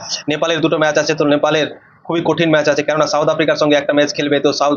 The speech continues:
মনে হচ্ছে না কি নেপাল দল যেতে পারবে। তো সাউথ আফ্রিকা আর সেই বাংলাদেশি সেই এই গ্রুপ থেকে কোয়ালিফাই করবে সেই সুপার এইটের জন্য। তো বাংলাদেশ দল দারুণ ফর্মে ক্রিকেট খেলছে এবং দারুণ লাগছে তাদের দেখে। তো এভাবেই তোমরা খেলে যাও বন্ধুরা।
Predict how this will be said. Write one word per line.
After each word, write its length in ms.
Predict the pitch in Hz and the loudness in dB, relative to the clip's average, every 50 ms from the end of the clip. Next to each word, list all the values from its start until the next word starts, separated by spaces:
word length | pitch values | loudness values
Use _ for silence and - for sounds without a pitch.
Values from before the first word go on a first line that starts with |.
| 143 151 | 2 2
মনে 120 | 160 170 156 | 2 2 0
হচ্ছে 180 | 160 160 160 160 147 | 0 0 0 0 0
না 60 | 139 - - - - - - - | -2 -4 -6 -8 -10 -10 -10 -6
কি 80 | - 151 | -4 -4
নেপাল 200 | 151 147 151 147 147 | -2 0 0 2 2
দল 160 | 143 143 143 143 135 | 2 2 2 2 0
যেতে 140 | 139 135 143 135 | 0 0 0 0
পারবে। 200 | 135 135 131 135 120 - - - - - - _ - - - - | 0 2 2 0 0 -2 -4 -8 -10 -10 -10 _ -20 -10 -6 -4
তো 60 | 160 156 - - | -2 -2 -2 -2
সাউথ 160 | 151 151 165 170 | -2 -2 0 -2
আফ্রিকা 280 | 165 165 175 165 - 180 202 - - 147 | -2 -2 -2 -2 -2 -2 0 2 2 2
আর 80 | 175 - - - - - - | 2 0 -2 -6 -10 -8 -6
সেই 120 | - 156 143 | -4 -2 0
বাংলাদেশি 400 | 139 147 151 156 156 151 156 196 226 240 - - - - - - - | 0 2 2 2 0 0 0 0 -2 -2 -4 -12 -20 -20 -10 -6 -4
সেই 140 | 175 165 151 151 | -2 0 2 2
এই 100 | 165 170 151 | 2 2 2
গ্রুপ 160 | 165 165 156 165 | 2 0 0 -2
থেকে 120 | 175 156 156 | -2 -2 0
কোয়ালিফাই 320 | 151 151 151 147 156 147 147 - 147 | 0 0 0 0 0 -2 -2 -2 0
করবে 180 | 147 139 139 123 - - - _ _ _ - | 0 2 0 0 -2 -6 -16 _ _ _ -8
সেই 140 | - - 156 | -6 -4 -4
সুপার 240 | - 165 143 160 147 | -2 -4 -2 0 0
এইটের 200 | 151 147 147 143 135 | 0 0 0 0 0
জন্য। 140 | 139 127 123 113 113 - - - - - - _ | 0 2 0 0 -2 -6 -12 -14 -14 -16 -12 _
তো 60 | - 156 143 139 | -8 -4 -2 0
বাংলাদেশ 320 | 147 160 170 175 180 170 156 131 147 | 0 2 2 2 2 0 0 0 0
দল 120 | 156 156 147 | 0 2 2
দারুণ 240 | 147 147 151 165 165 151 - | 2 2 2 2 0 0 -2
ফর্মে 240 | 156 156 156 156 147 | -2 0 2 2 2
ক্রিকেট 280 | 151 165 151 160 160 151 151 | 0 0 -2 -2 -4 -4 -4
খেলছে 220 | 160 151 147 165 160 151 | -4 -2 0 0 2 2
এবং 100 | 156 156 151 147 | 2 2 2 2
দারুণ 180 | 143 143 160 156 151 | 2 2 2 2 0
লাগছে 180 | 143 143 - 156 | 0 0 0 0
তাদের 220 | 151 147 139 151 139 | 0 2 2 0 0
দেখে। 240 | 147 143 - 160 165 160 - - - - - - _ | -2 -2 -2 -4 -6 -6 -8 -14 -14 -16 -16 -10 _
তো 80 | - 151 143 151 | -2 0 0 2
এভাবেই 240 | 160 175 170 170 165 | 2 2 2 2 2
তোমরা 140 | 160 151 156 151 - | 2 0 0 -2 -2
খেলে 160 | 175 160 165 | -2 -2 0
যাও 140 | 151 156 156 151 | 0 0 2 2
বন্ধুরা। 280 | 156 156 160 156 143 | 2 2 2 2 0